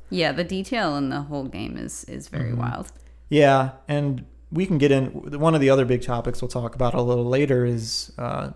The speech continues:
Speaker 2: the characters and the performance, but one of the things that a lot of the actors were saying can be difficult with, uh, giving performances that, you know, all this technology has helped them do is that because they're doing this,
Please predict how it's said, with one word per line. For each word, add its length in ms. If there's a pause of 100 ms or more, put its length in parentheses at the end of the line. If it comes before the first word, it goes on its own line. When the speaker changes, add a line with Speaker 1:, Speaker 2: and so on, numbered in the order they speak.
(140)
Speaker 2:
the 100
characters 500
and 80
the 60
performance, 580
but 320 (520)
one 160
of 80
the 60
things 480
that 440
a 80
lot 180
of 60
the 140
actors 340
were 80
saying 480
can 160
be 140
difficult 720 (340)
with, 460 (100)
uh, 300
giving 200
performances 840
that, 440
you 160
know, 60 (260)
all 140
this 140
technology 500
has 140
helped 220
them 120
do 480 (480)
is 160
that 540 (160)
because 440
they're 160
doing 360
this, 480